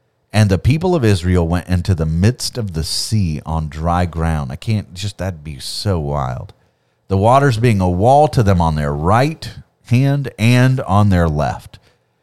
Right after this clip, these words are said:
And the Egyptians pursued and went in after them into the midst of the sea, all Pharaoh's horses, his chariots, and his horsemen." And who's not included in that?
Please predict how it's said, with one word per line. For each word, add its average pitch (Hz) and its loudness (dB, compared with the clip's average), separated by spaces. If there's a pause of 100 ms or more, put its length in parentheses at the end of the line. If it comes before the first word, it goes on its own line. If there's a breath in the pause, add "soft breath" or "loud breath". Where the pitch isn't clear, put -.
(140)
And 110 2
the 127 4
Egyptians 147 0
pursued 165 0
and 101 2
went 127 0
in 147 2
after 131 0
them 80 -2
into 139 0
the 110 0
midst 98 -2
of 82 -6
the 76 -8
sea, 87 -4
all 226 6
Pharaoh's 120 4
horses, 170 0
his 92 -2
chariots, 170 0 (100)
and 160 2
his 135 0
horsemen." 95 -2 (920 soft breath)
And 98 2
who's 139 2
not 123 2
included 107 0
in 85 -2
that? 71 -8